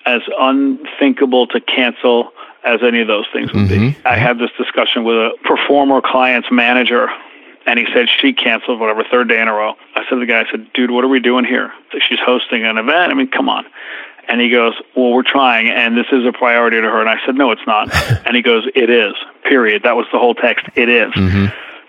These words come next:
Speaker 1: So I copy-pasted the definition of the word prioritize,
Speaker 2: <laughs>
Speaker 1: where it says to put ahead of and before other things. And I sent it to him. And I go, "No, it's not." And he writes,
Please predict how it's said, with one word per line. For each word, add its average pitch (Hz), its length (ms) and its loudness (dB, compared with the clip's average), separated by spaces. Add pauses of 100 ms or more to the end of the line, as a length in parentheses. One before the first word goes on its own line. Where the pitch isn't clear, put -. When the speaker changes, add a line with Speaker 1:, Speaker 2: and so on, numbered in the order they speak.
Speaker 1:
So 147 120 4
I 139 100 2
copy-pasted 151 800 0
the 127 80 2
definition 135 600 2
of 131 140 0
the 123 80 2
word 123 340 2 (100)
prioritize, 139 880 2 (640)
Speaker 2:
<laughs> - 60 -20
Speaker 1:
where 143 180 6
it 135 160 0
says 131 220 4 (160)
to 143 100 2
put 170 320 2
ahead 160 580 2
of 131 360 2 (240)
and 127 260 0
before 139 580 4 (180)
other 127 280 2 (100)
things. 107 320 0 (640)
And 127 140 0
I 131 100 2
sent 240 280 0
it - 40 -12
to 139 60 0
him. 113 160 -4 (240)
And 131 120 0
I 131 80 2
go, 127 300 2
"No, 123 200 2
it's - 160 -4
not." 107 260 0 (220)
And 120 140 0
he 113 80 2
writes, 113 260 2